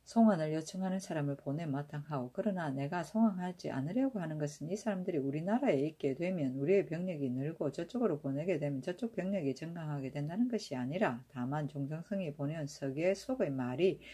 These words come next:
긴절하지 못하고, 사자가 말하는 성명 등이 먼저 왔던 사람이 말한 성명과 약간 다른 것이 있으니 하필 송환하랴. 그러나 정차 뭐라고 회답한단 말이오 하니,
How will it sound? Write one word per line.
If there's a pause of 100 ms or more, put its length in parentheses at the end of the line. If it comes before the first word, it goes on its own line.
(360)
긴절하지
못하고,
사자가
말하는
성명
등이
먼저
왔던
사람이
말한
성명과
약간 (340)
다른
것이
있으니
하필
송환하랴. (520)
그러나
정차
뭐라고
회답한단
말이오
하니,